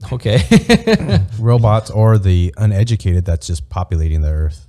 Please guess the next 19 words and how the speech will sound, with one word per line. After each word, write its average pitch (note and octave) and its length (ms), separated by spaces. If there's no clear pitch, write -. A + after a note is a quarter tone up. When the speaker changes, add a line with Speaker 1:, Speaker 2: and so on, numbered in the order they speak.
Speaker 2:
The, E2+ 180
the F#2 160
Speaker 1:
Right. G#2+ 240
Speaker 2:
uneducated, F#2 440
the G2 100
low, A2+ 300
uh, F#2+ 340
I - 80
shouldn't F2+ 240
say E2+ 100
the D2+ 140
uneducated, D#2 640
the F2 460
Speaker 1:
Less, C3+ 260
less C3 280
skilled G#2 560
or G2+ 380
unskilled G2+ 800
labor. F#2 400